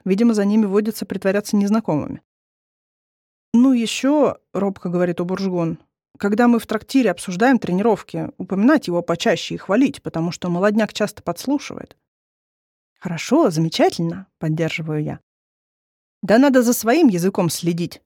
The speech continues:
решительно оглашает он Хновч то, что все старались не упоминать. Голос у него низкий и мощный, убедительно звучит. «Раз уж такое дело, тут одними словами не отделаешься. Он ведь борьбой занимается в перчатках, потому что народ брезгует.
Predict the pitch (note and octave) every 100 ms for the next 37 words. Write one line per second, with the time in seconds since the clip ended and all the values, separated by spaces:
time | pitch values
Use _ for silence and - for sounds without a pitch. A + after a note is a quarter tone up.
0 | _ E3 D#3+ - - D#3+ D#3 E3+ E3+ F3
1 | D#3 D#3+ D#3+ - C4 - - F3+ - F3+
2 | - E3+ - F3 D3+ - E3+ E3+ E3+ F#3
3 | E3+ - _ _ _ _ _ - F3 F3+
4 | F3 F#3 E3+ F3+ C4+ - E3+ E3 E3+ -
5 | D#3 D3+ D#3+ F3 F#3+ D#3+ D3+ D3+ - C#3+
6 | _ _ _ _ _ _ _ _ _ _
7 | - C#4 C#4+ A#3+ - A#3+ C#4+ A3 F#3+ C#4+
8 | F3+ - - _ - B3+ B3+ C4 B3+ -
9 | B3 B3+ A3 A3+ G#3 A#3+ A3 E3 - -
10 | - _ _ A#3+ B3+ G#3+ A#3+ A3+ B3 G3
11 | G#3 G#3 F3 - D#3+ G3 G#3+ G#3 - D#3
12 | - D#3 G3+ G#3 F#3 F#3+ A3 D#3+ D#3 E3+
13 | E3 D3+